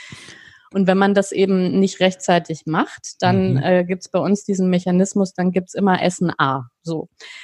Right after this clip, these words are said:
Speaker 1: Das ist dann oft nicht das Lieblingsessen. Und wenn das
Speaker 2: Mhm.
Speaker 1: mal schief geht, dann kommen die Kinder natürlich zu mir und beschweren sich, „Hey, du hast es verpasst und das war wieder so ein ekliger,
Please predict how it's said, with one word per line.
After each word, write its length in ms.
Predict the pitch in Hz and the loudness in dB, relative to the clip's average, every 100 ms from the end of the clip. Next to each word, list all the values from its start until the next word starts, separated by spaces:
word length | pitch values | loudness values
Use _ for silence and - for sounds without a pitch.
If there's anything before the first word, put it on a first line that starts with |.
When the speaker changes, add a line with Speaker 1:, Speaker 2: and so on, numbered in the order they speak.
| - | -6
Speaker 1:
Das 160 | 190 226 | -4 -4
ist 160 | 220 | 0
dann 160 | 208 185 | 2 2
oft 280 | 196 226 - | 0 0 2
nicht 320 | 220 220 - | 2 2 -4
das 160 | 196 190 | -10 -4
Lieblingsessen. 1000 | 247 - 269 277 - 233 247 269 277 302 - - 202 | -4 0 2 2 0 -4 -2 0 0 0 -8 -12 -2
Und 100 | 190 | 2
wenn 140 | 202 | 2
das 140 | 208 | 2
Speaker 2:
Mhm. 60 | 123 | 2
Speaker 1:
mal 120 | 180 | 0
schief 400 | - 220 262 - | 0 -2 -2 -2
geht, 260 | - 240 240 | -4 -4 -2
dann 160 | 214 | -2
kommen 300 | 208 214 220 | 0 0 2
die 80 | 214 | 0
Kinder 320 | 208 214 208 | 0 0 2
natürlich 500 | 196 180 190 180 175 | 2 0 -2 -2 -2
zu 140 | - 165 | -4 -4
mir 400 | 160 196 269 294 | 0 2 2 2
und 180 | 220 202 | 0 -2
beschweren 540 | 185 180 175 208 240 | -2 2 2 2 2
sich, 260 | 233 220 202 | 0 -2 0
„Hey, 240 | 196 190 | 0 2
du 120 | 185 | 0
hast 220 | 185 - | -2 -2
es 120 | 185 - | -10 -6
verpasst 680 | 165 - 190 254 302 - | -6 -4 -2 0 -2 -6
und 160 | 185 185 | -4 -2
das 200 | 180 - | -2 0
war 200 | 180 175 | 0 2
wieder 200 | 180 175 | 2 0
so 120 | 165 | 0
ein 120 | 170 | -4
ekliger, 1120 | 165 202 202 185 180 170 165 156 156 156 143 | -4 -4 -2 -4 -2 0 2 2 0 -2 -6